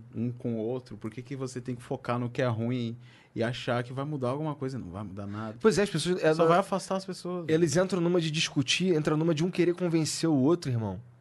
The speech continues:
Speaker 2: Pra quê? Tá ligado? Não convence, não adianta. É sentar aqui um ca-, sentar aqui o, sei lá, qualquer cara que tem uma ideia que seja diferente da minha hoje, eu vou ficar aqui duas horas falando com ele aqui, ele vai falar, aham, aham,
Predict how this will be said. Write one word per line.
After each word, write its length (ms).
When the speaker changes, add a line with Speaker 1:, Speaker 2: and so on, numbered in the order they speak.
Speaker 2:
Pra 120
quê? 360
Tá 80
ligado? 180
Não 280
convence, 600
não 60
adianta. 500
É 80
sentar 360
aqui 160
um 80
ca-, 160
sentar 240
aqui 160
o, 300
sei 120
lá, 100
qualquer 260
cara 220
que 60
tem 100
uma 160
ideia 240
que 80
seja 140
diferente 340
da 120
minha 320
hoje, 380
eu 80
vou 80
ficar 120
aqui 140
duas 260
horas 160
falando 160
com 100
ele 120
aqui, 160
ele 240
vai 140
falar, 240
aham, 120
aham, 280